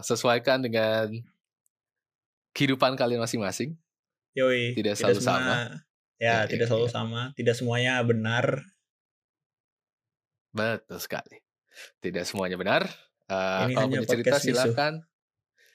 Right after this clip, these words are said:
Speaker 1: Cerita-cerita aja ke, aduh,
Speaker 2: Oke.
Speaker 1: deh, Instagram gue lagi di lock, anjing.
Speaker 2: Oh iya, cacat.
Speaker 1: <laughs> Ya, nggak apa-apa lah, ntar gue buka lah. Ande Fatan, dan lu?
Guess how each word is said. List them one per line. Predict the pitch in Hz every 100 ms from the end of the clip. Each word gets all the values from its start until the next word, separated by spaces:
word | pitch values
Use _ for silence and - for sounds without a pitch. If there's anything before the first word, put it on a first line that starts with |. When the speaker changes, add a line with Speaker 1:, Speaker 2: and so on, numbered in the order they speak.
| _
Speaker 1:
Cerita-cerita | - 120 135 135 139 143 127
aja | 107 143 - _ _ _
ke, | 113 107 104 -
aduh, | 110 120
Speaker 2:
Oke. | 110
Speaker 1:
deh, | 110 - _ -
Instagram | 117 117 113 120
gue | 139
lagi | 151 117
di | 120
lock, | 131 135
anjing. | 110 110 110 - _ _ _ _ _ - - - - _
Speaker 2:
Oh | -
iya, | 123 120 113 - - 285 277
cacat. | 262 127 - 202
Speaker 1:
<laughs> | 151 143 156 147 151 151 - - - - 285 320 277 185
Ya, | 156
nggak | 165
apa-apa | 165 160
lah, | 131
ntar | 123
gue | 143 127
buka | 127 135
lah. | 113 101
Ande | 123 131
Fatan, | 135 127 123 143 233
dan | 160 113
lu? | 123